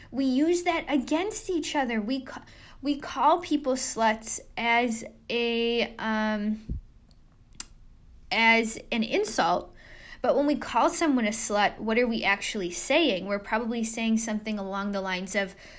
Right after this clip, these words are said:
"You're gonna go to hell for having sex." Have you ever thought about that? Right? Like, and even when, let's say you were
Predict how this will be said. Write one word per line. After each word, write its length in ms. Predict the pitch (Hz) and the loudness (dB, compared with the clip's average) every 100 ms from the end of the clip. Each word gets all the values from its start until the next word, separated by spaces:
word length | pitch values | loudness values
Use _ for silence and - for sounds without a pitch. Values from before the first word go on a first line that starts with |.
| - | -10
"You're 220 | 208 254 | 4 4
gonna 240 | 247 262 247 | 6 4 4
go 180 | 233 | 4
to 120 | 220 196 | 4 4
hell 560 | - 254 269 214 190 | 6 10 10 10 4
for 220 | - 190 | -2 -6
having 300 | 202 208 160 | 0 0 -2
sex." 720 | - - 202 - - - - - - - | -4 0 0 0 -10 -12 -14 -20 -20 -8
Have 160 | - 226 | 0 0
you 80 | 196 | 2
ever 160 | 254 | 2
thought 220 | 262 190 214 | 2 0 2
about 220 | 254 254 | 0 2
that? 260 | 294 302 294 - | 4 4 0 -12
Right? 480 | 208 196 269 349 349 | -12 -4 0 2 0
Like, 300 | 214 196 190 - - - - - | -6 -8 -8 -12 -20 -20 -8 2
and 220 | 254 254 | 2 2
even 460 | 233 294 339 330 | 2 2 2 2
when, 500 | 262 254 254 247 247 - | 4 4 4 2 -2 -2
let's 280 | 240 226 - | -2 0 -2
say 600 | 254 233 226 220 220 - | 0 2 2 2 0 -2
you 300 | 214 226 226 | -2 0 0
were 720 | 208 214 208 208 208 202 | 0 2 2 4 2 0